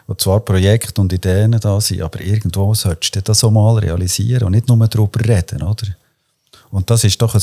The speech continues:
Beispiel dafür hier, wo eben ist gemacht worden und nicht nur darüber ist geredet worden. Ich glaube, dort, ähm, ist das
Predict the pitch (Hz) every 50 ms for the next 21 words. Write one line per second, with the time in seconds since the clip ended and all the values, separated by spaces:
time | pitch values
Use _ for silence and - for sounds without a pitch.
0 | - - 104 104 110 - - - 110 107 110 113 - 107 - - 101 101 107 113
1 | 101 98 101 113 120 110 - - _ _ _ _ _ 92 104 - - 78 80 -
2 | - - 92 95 120 - - - - 123 120 110 110 113 120 - - 113 107 -
3 | _ _ _ _ _ _ - 92 90 101 107 - 107 104 101 98 95 - 101 107
4 | 104 104 101 - 113 98 95 - - - 98 92 92 95 - _ - - 90 92
5 | 98 - - 113 - 92 101 98 - 82 80 87 95 92 - 98 98 - _ _
6 | - - _ _ _ _ _ _ _ _ _ _ _ - 87 90 90 90 87 87
7 | 87 87 90 98 98 98 95 95 95 _ _ 180 _ _ _ _ _ _ _ -
8 | - - - _ _ _ _ _ _ _ _ _ _ _ _ _ - 120 101 -
9 | 104 95 87 -